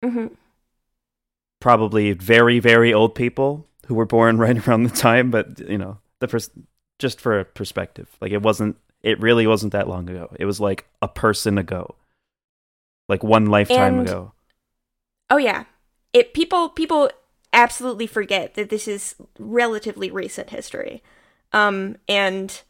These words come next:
Speaker 1: a lot of women's liberation movements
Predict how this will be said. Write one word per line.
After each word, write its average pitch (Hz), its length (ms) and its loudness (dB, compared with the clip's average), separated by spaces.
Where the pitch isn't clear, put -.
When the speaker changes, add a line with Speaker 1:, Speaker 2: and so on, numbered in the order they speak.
Speaker 1:
a 240 80 6
lot 262 420 0
of 233 680 0
women's 254 640 0
liberation 247 640 -2
movements 220 760 -8